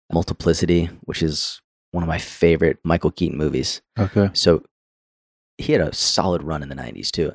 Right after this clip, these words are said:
Speaker 2: Dang.
Speaker 1: And then he got brought on for this, but, like, he didn't get the original casting choices that he wanted, and he just couldn't see Tim Allen in the role.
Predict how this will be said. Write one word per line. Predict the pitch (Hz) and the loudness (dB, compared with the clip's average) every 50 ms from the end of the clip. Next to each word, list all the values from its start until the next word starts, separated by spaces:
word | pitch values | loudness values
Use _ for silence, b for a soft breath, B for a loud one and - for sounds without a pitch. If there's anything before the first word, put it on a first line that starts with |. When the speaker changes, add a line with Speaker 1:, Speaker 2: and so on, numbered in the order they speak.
| - | -8
Speaker 2:
Dang. | - - 104 104 104 104 104 | -6 -4 -2 0 0 2 2
Speaker 1:
And | 101 95 90 | 2 2 2
then | 87 92 | 2 2
he | 92 90 | 2 2
got | 87 82 67 - _ - | 2 0 0 -2 _ -2
brought | 90 82 80 76 | 0 0 2 0
on | 76 80 | -2 -6
for | 82 - 80 | -6 -4 0
this, | 82 90 85 - - | 0 2 2 0 -2
but, | - - - - | -2 -4 -4 -4
like, | - - - - - B B B B B B | -4 -8 -10 -12 -18 B B B B B B
he | - - 95 | -4 -2 0
didn't | 95 98 101 87 | 2 2 2 4
get | 92 87 | 2 2
the | - 85 | 2 2
original | 80 82 - 73 - | 0 0 -2 -4 -6
casting | - - 90 117 - - 76 65 - - | -2 -2 -2 -2 -2 -6 -8 -10 -10 -6
choices | - - 69 - - - - | 0 2 2 2 0 -4 -4
that | 80 - - | -4 -6 -4
he | - - 175 | 0 2 4
wanted, | 160 95 78 80 80 80 - B B B B B | 4 4 4 4 2 0 -2 B B B B B
and | B 78 | B -4
he | 78 90 90 | -2 -2 -2
just | 80 - - 82 82 90 - - | 0 4 4 4 4 4 0 -2
couldn't | - - 92 80 82 - - | 2 2 2 2 2 -2 -2
see | - - 82 | -2 -2 -2
Tim | 71 - - 76 73 | -2 -2 -2 -2 -2
Allen | 69 69 80 82 85 | 0 0 0 0 0
in | 85 | 2
the | 92 95 | 2 2
role. | 104 110 123 135 139 135 | 4 4 2 2 -2 -4